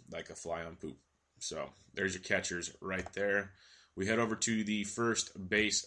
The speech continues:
position, and Freddie Freeman at fifty-three hundred dollars is, you almost have to find a way to play him against Matt Garza. I love that play today. Um, if you have multiple lineups, you better have some Freddie Freeman exposure.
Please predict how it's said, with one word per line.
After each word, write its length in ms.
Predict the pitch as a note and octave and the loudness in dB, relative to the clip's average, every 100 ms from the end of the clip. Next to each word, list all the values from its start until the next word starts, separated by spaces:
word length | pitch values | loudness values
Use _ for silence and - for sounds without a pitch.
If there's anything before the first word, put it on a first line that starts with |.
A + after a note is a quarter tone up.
| - | -2
position, 640 | G#2 F#2+ G#2+ G#2 G#2+ G#2 | 2 6 6 4 2 0
and 140 | G2+ F#2+ | -2 -4
Freddie 220 | A2 A2 | 2 2
Freeman 340 | - A2 G#2+ | 2 -2 0
at 100 | G2 | -2
fifty-three 380 | G2+ G2 G2 G2+ | -2 -4 0 0
hundred 160 | G2 G2 | 2 2
dollars 460 | F#2+ F#2+ F#2 F#2 - | 2 2 2 -2 -4
is, 540 | G2 F#2 F2+ - - - _ _ _ _ _ _ _ - | -2 0 2 2 0 -10 _ _ _ _ _ _ _ -10
you 300 | G2+ G2+ G2 | -6 -4 -2
almost 320 | G#2 G#2 G2 | 0 0 -2
have 180 | G2 F#2 | 0 0
to 80 | F#2 | -2
find 240 | - F2+ | -4 -4
a 40 | F2 | -2
way 80 | F2 | -6
to 60 | |
play 200 | - F2 | -4 -4
him 120 | F2 | -4
against 200 | E2+ D#2+ | -6 -8
Matt 220 | F#2 F2 - | -6 -6 -2
Garza. 320 | F#2 F2+ F2+ | 0 0 0
I 80 | F2 | -2
love 360 | F2 F#2+ G2 | -2 -2 0
that 200 | G2 F2+ | 0 0
play 180 | - G2 | 0 0
today. 420 | G2 G2 G2 F#2+ F#2 - - _ - | 0 0 2 0 -4 -18 -20 _ -8
Um, 300 | F2 F2 E2+ E2 D2+ _ _ | -4 -4 -4 -10 -20 _ _
if 100 | - | -2
you 60 | |
have 80 | F#2+ | 0
multiple 320 | F#2+ G2 - | 0 -2 0
lineups, 260 | F#2+ F#2+ F#2 | 2 2 0
you 120 | F#2 | -4
better 260 | F2+ F2+ F#2 | -2 0 2
have 200 | F2 - _ _ | 0 -2 _ _
some 540 | - G#2 F#2+ F#2 F2+ - - | -2 2 2 0 -4 -8 0
Freddie 200 | G2+ F2+ | 0 2
Freeman 320 | - F#2 E2+ | 0 -2 -2
exposure. 560 | - F2 E2 D2+ D#2+ | -6 -4 -4 -4 -8